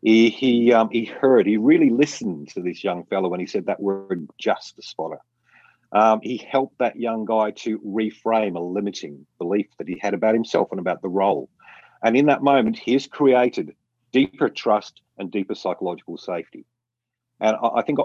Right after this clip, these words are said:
too often, um, leaders and organizations try to change their culture by focusing on the culture.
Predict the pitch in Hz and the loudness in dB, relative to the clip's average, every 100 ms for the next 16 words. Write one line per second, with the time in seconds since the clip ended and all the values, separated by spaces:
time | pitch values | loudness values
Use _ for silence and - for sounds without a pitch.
0 | - - 135 123 117 113 - 113 107 104 | -4 0 2 2 0 -6 -2 2 2 0
1 | 104 _ _ _ _ _ _ 113 113 120 | -12 _ _ _ _ _ _ -2 2 4
2 | 104 92 107 104 101 95 107 95 - 92 | 2 0 -2 -2 -2 -4 -4 -6 -8 -12
3 | - _ _ - 131 135 127 104 - 117 | -12 _ _ -6 2 2 2 -4 -4 -2
4 | 117 113 92 101 92 - 110 113 - 76 | -2 -6 -4 -6 -6 -6 -6 -6 -10 -12
5 | - _ _ _ - 90 - 110 90 104 | -14 _ _ _ -6 -6 -4 -4 -4 -6
6 | - 87 85 80 - - 90 - - | -8 -8 -8 -8 -8 -4 -4 -4 -16